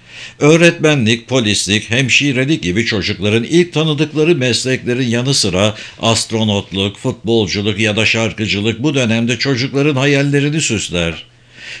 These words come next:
Çocuklar bu dönemde hayallerini ne kadar sınırsız tutarsa o kadar iyi. Zira yaklaşık ergenlik başlangıcıyla birlikte,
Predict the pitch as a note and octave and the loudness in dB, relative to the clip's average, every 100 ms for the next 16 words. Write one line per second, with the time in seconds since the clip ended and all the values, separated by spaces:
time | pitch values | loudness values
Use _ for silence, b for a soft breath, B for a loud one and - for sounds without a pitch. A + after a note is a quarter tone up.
0 | - F3 F#3 F3 G#3 G3+ A3+ D3+ D#2 E2+ | 0 2 2 2 2 2 2 0 0 -2
1 | E2+ A2 A#2+ G2 G2 F#2 F2 A#2+ D3+ G3+ | -2 0 0 0 0 0 0 0 0 2
2 | F3 F3 E3 - D#3+ D#3 D#3 C3+ F#3 F#3+ | 2 2 2 0 0 0 0 2 2 2
3 | - G2 G2+ G#2 - C3 F#3 C3 B2 G#2 | -2 -2 0 0 0 0 0 2 2 2
4 | F#2+ E2+ F2+ - B B B A2 E3+ A#3 | 2 0 -2 -6 B B B 0 2 4
5 | F#3+ A#2+ D3+ D#3+ E3 D#3+ F3+ - D3 C#3+ | 4 4 4 4 2 2 2 0 2 2
6 | D3 D3 D#3 B2 C#3+ C#3 C#3+ C#3 C3 C#3 | 2 0 0 0 -2 0 -2 -2 -2 0
7 | E3 C#3+ F#2 E2+ E2+ E2+ E2 G2+ A2 | 0 0 0 0 0 -2 -2 0 0